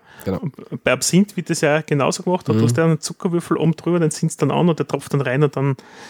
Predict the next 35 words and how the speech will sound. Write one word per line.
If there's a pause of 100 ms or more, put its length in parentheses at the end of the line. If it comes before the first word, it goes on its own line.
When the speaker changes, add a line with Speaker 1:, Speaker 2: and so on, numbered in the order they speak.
(240)
Speaker 2:
trinkst
du
das
Zeugs.
Speaker 1:
Gib
ihm. (600)
Ja.
Speaker 2:
Und
dann,
ja,
gib
ihm.
Das
ist
Speaker 1:
Ja.
Speaker 2:
das
Richtige,
ja.
Speaker 1:
Ja. (260)
Speaker 2:
Da
hat's
dir
die
Sicherung
mit
viel
Pech,
wenn's
genug
davon
trinkst. (160)
Speaker 1:
Genau. (520)
Ähm,
ja,
Krambamperlbrennen,